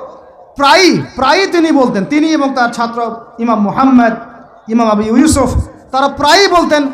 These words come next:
"আমি জানি না, আমি জানি না।" আর আমাদের আচরণ এখন, আমরা সব জানি, সব জানতা শমশের, যত প্রশ্ন আছে নিয়ে আসো আমার কাছে।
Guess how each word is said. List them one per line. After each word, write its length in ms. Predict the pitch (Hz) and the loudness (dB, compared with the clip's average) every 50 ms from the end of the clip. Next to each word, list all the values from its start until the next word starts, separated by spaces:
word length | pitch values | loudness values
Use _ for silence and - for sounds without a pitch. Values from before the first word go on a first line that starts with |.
| - | -8
"আমি 200 | - 247 269 285 | -8 -6 -6 -4
জানি 280 | 220 214 254 247 277 277 | -4 -4 -4 -4 -4 -4
না, 140 | 233 160 131 - - - - - - - _ _ _ _ _ _ _ _ _ _ _ _ _ _ _ _ _ | -4 -6 -6 -8 -12 -20 -20 -20 -20 -20 _ _ _ _ _ _ _ _ _ _ _ _ _ _ _ _ _
আমি 260 | - 196 240 294 - - - - - - - - - - - - - _ _ _ _ _ - | -2 0 2 2 2 2 -2 -6 -10 -16 -20 -20 -20 -20 -20 -20 -20 _ _ _ _ _ -4
জানি 300 | 190 330 330 370 415 403 | 0 0 2 4 4 4
না।" 140 | 349 240 165 - - - - - | 2 2 0 -4 -10 -18 -12 -8
আর 80 | - | -4
আমাদের 380 | 240 254 277 285 320 320 349 330 | -2 0 0 0 0 0 0 0
আচরণ 360 | 294 277 277 277 339 320 311 | 0 0 0 0 0 0 0
এখন, 220 | 302 285 285 302 285 | 0 0 0 0 0
আমরা 220 | 285 294 330 339 | 0 0 0 -2
সব 400 | - - - - 359 415 - - | -2 -2 2 2 2 2 2 2
জানি, 360 | - 392 339 311 269 208 170 131 120 - - - - _ _ _ - - _ - | 2 4 4 6 4 4 2 0 -4 -10 -18 -20 -20 _ _ _ -20 -20 _ -8
সব 420 | - - - 330 370 392 392 277 | -4 0 4 4 4 4 2 0
জানতা 300 | 202 349 330 320 269 302 | -2 -2 -2 0 -2 -2
শমশের, 480 | 277 277 269 247 247 247 226 214 220 - | -2 0 0 0 0 0 -2 -2 -4 -2
যত 220 | - 285 311 311 381 370 | -2 0 0 2 0 0
প্রশ্ন 260 | 349 339 - - 285 262 | 0 0 -2 0 0 0
আছে 140 | 240 240 | 0 2
নিয়ে 140 | 240 269 285 | 2 2 2
আসো 160 | 262 214 208 | 0 0 -2
আমার 160 | 185 160 131 - | -4 -6 -8 -10
কাছে। 320 | - - - - - - | -12 -16 -20 -20 -20 -20